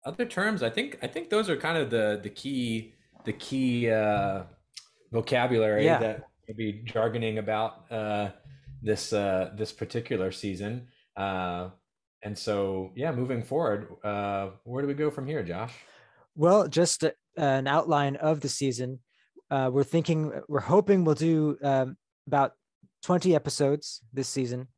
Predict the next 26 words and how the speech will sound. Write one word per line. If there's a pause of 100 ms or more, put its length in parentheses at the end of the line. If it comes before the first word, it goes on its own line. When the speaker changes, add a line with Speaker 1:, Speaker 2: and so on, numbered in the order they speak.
(120)
Speaker 2:
Um, (500)
and
we'll
take
turns,
um, (920)
every
two
weeks, (380)
myself
and
doing
one
and
Will
doing (360)
the
other. (680)
And,
um, (240)
we're
also
hoping
that
in
the,